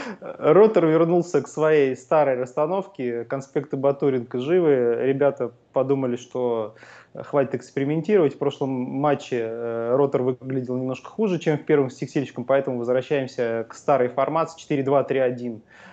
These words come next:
А, поменяли тех, кто выглядел не очень. Николаев за свой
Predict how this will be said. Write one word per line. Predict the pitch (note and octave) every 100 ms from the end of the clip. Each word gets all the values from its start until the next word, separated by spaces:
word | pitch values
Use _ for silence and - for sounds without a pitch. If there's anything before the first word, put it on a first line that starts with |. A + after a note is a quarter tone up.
| -
А, | - A#2+ A#2 A2
поменяли | G#2+ C#3+ C#3+ D#3+ D#3+ C#3 B2 A#2
тех, | A#2 C#3 C3
кто | - C#3 A#2+ A2+ A2+ A2 A#2 A#2+
выглядел | C#3 B2+ A#2+ A#2+
не | C3
очень. | G3 G#3+ E3+ D#3 C3+
Николаев | C3+ C#3+ C#3 C#3 A#2+ A#2+
за | B2 A#2 A#2+
свой | - C3+ A#2+